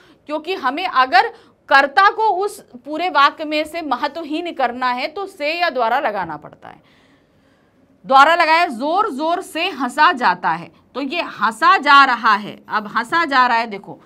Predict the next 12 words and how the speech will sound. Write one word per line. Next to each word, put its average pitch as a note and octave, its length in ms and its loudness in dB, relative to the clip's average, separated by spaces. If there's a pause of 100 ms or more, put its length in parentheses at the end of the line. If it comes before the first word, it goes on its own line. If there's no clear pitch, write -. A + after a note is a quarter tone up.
(220)
अब C4+ 220 0
मुझे E4+ 240 -8
ये F4 180 -8
बताइए, A3+ 540 -4 (440)
क्या F#4 340 6
ये E4 360 -4
सही F4 440 -4
है F4 160 -2
हंसा E4 260 -6
जा C4 220 2
रहा A3+ 100 -2
है? A#3 280 -14